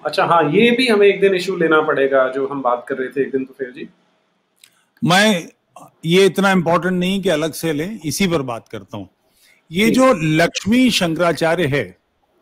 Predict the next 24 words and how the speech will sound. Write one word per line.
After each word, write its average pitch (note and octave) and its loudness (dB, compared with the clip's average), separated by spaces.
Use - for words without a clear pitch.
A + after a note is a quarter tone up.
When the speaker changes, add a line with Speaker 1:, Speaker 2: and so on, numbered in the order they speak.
Speaker 2:
ये G#3+ 2
शंकराचार्य F#3 0
नहीं F#3 0
है, G3 -2
एक F#3 -10
तो F3+ -2
शंकराचार्य D3+ -4
की D#3+ -6
परंपरा C#3+ -4
में D#3 -4
नहीं D3 -2
है, E3+ -6
एक E3+ 0
गेरुआ D#3+ 4
कपड़ा C#3+ 0
पहनने B2+ -6
वाला, B2 -4
इस्लाम B2+ -6
का C3 -4
तलवे C#3 -2
चाटने A2+ -4
वाला G2 -12
व्यक्ति D3 0
है। F#2+ -16